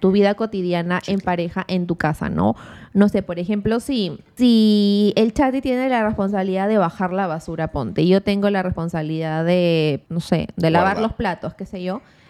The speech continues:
Speaker 1: Entonces, si nos sentamos, nos comunicamos y tenemos claro los dos cuál es la responsabilidad de cada uno,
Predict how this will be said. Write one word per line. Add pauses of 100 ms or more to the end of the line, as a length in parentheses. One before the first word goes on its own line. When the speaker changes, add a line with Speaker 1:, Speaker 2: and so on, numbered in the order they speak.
Speaker 1:
Entonces,
si
nos
sentamos,
nos
comunicamos
y
tenemos
claro
los
dos
cuál
es
la
responsabilidad
de
cada
uno,